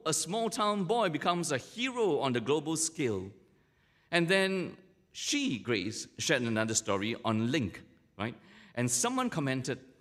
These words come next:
"Another story that could come out of Mac Zeng is a talented Si-, talented Singaporeans never are recognized in their own hometown. We have to go abroad to find success."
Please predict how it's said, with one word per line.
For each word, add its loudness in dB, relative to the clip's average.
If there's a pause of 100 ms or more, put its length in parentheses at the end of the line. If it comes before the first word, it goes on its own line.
(300)
"Another 4
story 2
that 0
could -2
come 0
out 2
of 2
Mac 2
Zeng 0 (400)
is 2 (400)
a 2
talented 0
Si-, 0 (280)
talented 2
Singaporeans 2
never 2
are 4
recognized 0
in 2
their 0
own 4
hometown. 0 (340)
We 6
have 4
to 0
go 6
abroad 2
to -2
find 0
success." -2